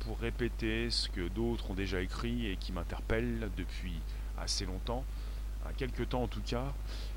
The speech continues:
On serait donc dans des civilisations de simulation. Il y aurait beaucoup plus de simulation que de vérité dans ce monde.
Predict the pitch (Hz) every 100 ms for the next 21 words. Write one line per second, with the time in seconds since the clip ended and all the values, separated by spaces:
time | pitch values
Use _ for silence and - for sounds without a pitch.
0 | - 113 117 117 - 156 139 156 139 143
1 | 139 117 113 110 107 - 127 120 117 107
2 | - 120 123 117 104 - 131 107 101 -
3 | 107 107 117 113 92 95 123 139 - 135
4 | 104 - 127 120 110 107 - 120 113 104
5 | 107 98 101 110 104 - 107 117 131